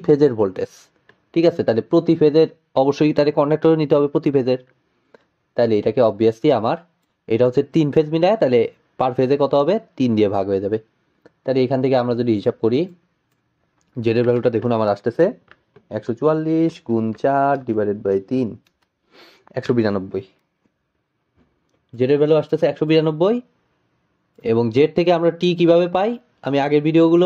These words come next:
প্লাস আমার থিওরি ভিডিওতে, ইএমএফ ইকুয়েশনের থিওরি ভিডিওতেও দেখিয়েছিলাম যে জেড is equal to আমার হচ্ছে টু টি, ঠিক আছে? তাই টি is equal to আমার জেড by টু, তাহলে একশো বিরানব্বই by দুই মানে ছিয়ানব্বই।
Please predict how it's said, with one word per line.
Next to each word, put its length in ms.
প্লাস 280
আমার 180
থিওরি 280
ভিডিওতে, 360
ইএমএফ 280
ইকুয়েশনের 360
থিওরি 240
ভিডিওতেও 420
দেখিয়েছিলাম 500
যে 60
জেড 220
is 140
equal 280
to 60
আমার 180
হচ্ছে 200
টু 80
টি, 100
ঠিক 180
আছে? 140
তাই 200
টি 180
is 140
equal 240
to 120
আমার 180
জেড 200
by 180
টু, 80
তাহলে 200
একশো 200
বিরানব্বই 500
by 100
দুই 160
মানে 200
ছিয়ানব্বই। 500